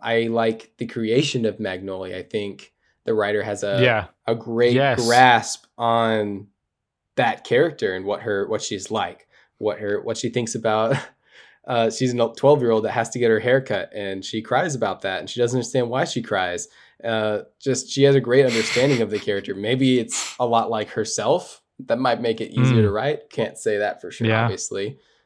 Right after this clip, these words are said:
Speaker 1: Uh, but, like, her character traits and, and what she cares about and what she believes in. Uh,
Speaker 2: Yeah.
Speaker 1: the only problem with, with the character is I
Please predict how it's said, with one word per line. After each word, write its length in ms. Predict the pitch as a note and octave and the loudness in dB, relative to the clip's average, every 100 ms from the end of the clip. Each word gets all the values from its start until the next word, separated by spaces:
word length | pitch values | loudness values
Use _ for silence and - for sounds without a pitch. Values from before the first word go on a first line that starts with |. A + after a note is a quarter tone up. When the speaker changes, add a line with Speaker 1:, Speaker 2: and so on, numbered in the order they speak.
| _ - | _ -10
Speaker 1:
Uh, 400 | A#2 A2 A2 G#2+ - _ _ _ _ _ _ _ _ | -4 -2 -2 -6 -10 _ _ _ _ _ _ _ _
but, 120 | C3 | -2
like, 140 | C3 C3 | 0 2
her 120 | C#3 | 0
character 340 | D3 F3 - | 0 -2 -6
traits 340 | - G2+ F2 - | -6 -4 -4 -6
and, 320 | F#2+ F#2+ - | -8 -8 -10
and 260 | G#2+ G2+ G2 _ | -10 -10 -14 _
what 160 | A#2 A2 | -10 -8
she 120 | A2+ | -10
cares 320 | - G2 F#2+ | -6 -6 -6
about 220 | F#2 F2 | -6 -8
and 60 | F#2+ | -8
what 120 | F#2 | -10
she 80 | - | -10
believes 400 | G2 F#2 F#2 F#2 | -10 -8 -10 -10
in. 220 | F2 C#3+ _ _ _ _ _ _ _ _ _ _ _ _ _ _ _ - | -12 -14 _ _ _ _ _ _ _ _ _ _ _ _ _ _ _ -10
Uh, 120 | B2 | 0
Speaker 2:
Yeah. 260 | A#2+ A2 - | 4 4 2
Speaker 1:
the 140 | C3 D3+ | 4 6
only 160 | E3 | 6
problem 400 | C#3 E3 D3 C3+ | 4 4 4 2
with, 200 | A#2+ A2+ - _ | 0 -2 -6 _
with 200 | C3 A2+ | -8 -8
the 80 | A2+ | -8
character 500 | - A#2+ B2 A2 F#2+ | 2 2 2 -2 -6
is 220 | F#2+ - _ _ _ _ | -8 -10 _ _ _ _
I 100 | A#2+ | -8